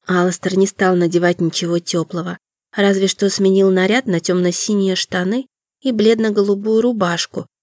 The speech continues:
с расстёгнутым воротом. Чёрные волосы он собрал в низкий хвост, а вместо привычных берцев предпочёл нечто высокое и похожее на резиновые сапоги со шнурками.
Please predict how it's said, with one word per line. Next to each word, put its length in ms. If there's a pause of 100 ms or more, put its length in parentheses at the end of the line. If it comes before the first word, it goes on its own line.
(180)
с 180
расстёгнутым 760
воротом. 520 (800)
Чёрные 560
волосы 440
он 100
собрал 440
в 60
низкий 360
хвост, 640 (540)
а 220
вместо 360
привычных 580
берцев 540 (340)
предпочёл 580
нечто 360
высокое 680
и 180
похожее 540
на 120
резиновые 540
сапоги 480
со 140
шнурками. 680